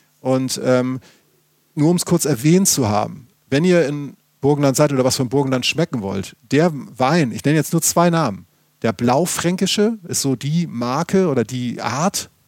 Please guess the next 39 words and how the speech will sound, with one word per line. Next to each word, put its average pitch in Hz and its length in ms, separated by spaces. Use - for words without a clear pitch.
des 131 200
Rotweins. 170 460
Es - 60
gibt 147 140
sehr 165 100
viel 147 120
Rotwein 165 440
im 165 80
Burgenland, 170 640
dreihundert 123 340
Sonnentage. 165 600
Ähm, 135 240
der 123 100
Blaufränkische 170 760
ist 175 280
wohl 160 140
eine 151 260
Sorte, 143 320
die 160 100
man 156 140
viel - 160
trinkt. 185 260
Schmeckt - 360
gut, 170 340
sage 156 220
ich 131 80
mal 160 80
als 151 100
Amateur. 160 320
Michael 131 260
könnte 139 220
euch 120 100
mehr 131 200
sagen, 156 280
kommen 143 220
wir 170 60
aber 156 120
noch 156 140
zu, 180 300